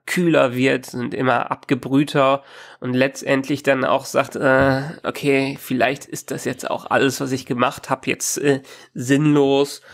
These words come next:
und wir sollten mit dieser ganzen Geschichte aufhören“, weil er selber erkennt, das ist nur eine Kopie und eine Kopie, äh, wird in dem Fall reinfallen oder wird in dem Fall nicht mehr erfolgreich sein, wenn sie mit der Realität konfrontiert wird.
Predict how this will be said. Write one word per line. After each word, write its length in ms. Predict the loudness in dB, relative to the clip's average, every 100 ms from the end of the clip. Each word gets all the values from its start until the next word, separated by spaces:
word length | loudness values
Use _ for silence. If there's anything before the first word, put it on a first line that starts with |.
| -20 -10
und 160 | -4 -2
wir 80 |
sollten 260 | 2 0 0
mit 120 | -6
dieser 200 | -4 -2
ganzen 240 | -2 -2 -2
Geschichte 420 | -2 -2 -2 2
aufhören“, 480 | 2 0 -2 0 2
weil 120 | 0
er 80 | 2
selber 320 | 2 2 2
erkennt, 400 | 0 -2 -2 -2
das 160 | -6
ist 100 | -6
nur 120 | 0 0
eine 100 | 0
Kopie 440 | -2 -4 -4 -2
und 100 | 0
eine 160 | -2 -4
Kopie, 600 | -4 -8 -4 0 0 0 -6 -20 -20 -20 -2
äh, 400 | 4 6 4 2 -4 -14 -18 -20 -20 _
wird 460 | -20 -6 0 0
in 180 | 0 0
dem 320 | 4 4 2
Fall 600 | 0 0 2 2 0 -4 -14 _ _ -20 -20 -20 -20 -10
reinfallen 920 | -6 -2 -2 -2 -2 0 2 0 -2
oder 200 | -2 0
wird 140 | 0 -2
in 160 | 0
dem 180 | 0 0
Fall 220 | 0 2
nicht 160 | 2 0
mehr 100 | 0
erfolgreich 540 | 0 0 2 0 0
sein, 240 | 0 0 0
wenn 120 | -2
sie 100 | -2
mit 120 | 0
der 140 | 0
Realität 520 | 2 2 0 0 -2 -2
konfrontiert 600 | -8 -6 -6 -6 -10 -10
wird. 240 | -16